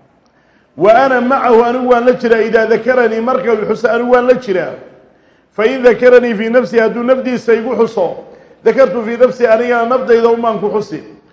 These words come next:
Wa in dakaranii fii mala'in, hadduu mala' iyo jamaaciyo koox igu dhex xusana, dakartu waxaan ku xusi fii mala'in khayrin minhum."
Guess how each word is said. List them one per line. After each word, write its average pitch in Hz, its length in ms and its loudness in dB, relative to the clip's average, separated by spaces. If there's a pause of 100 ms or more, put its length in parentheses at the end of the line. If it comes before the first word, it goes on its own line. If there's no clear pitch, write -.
(320)
Wa 196 160 4
in 262 180 -4
dakaranii 247 640 0
fii 233 160 -6
mala'in, 214 600 0 (520)
hadduu 254 320 -6
mala' 254 300 4
iyo 247 200 2
jamaaciyo 226 580 0
koox 233 280 2
igu 247 140 -6
dhex 226 160 0
xusana, 220 440 -2 (480)
dakartu 233 520 2
waxaan 220 320 -2
ku 233 60 -6 (100)
xusi 233 220 -8
fii 220 180 -10
mala'in 240 400 0
khayrin 262 320 0
minhum." 220 280 -4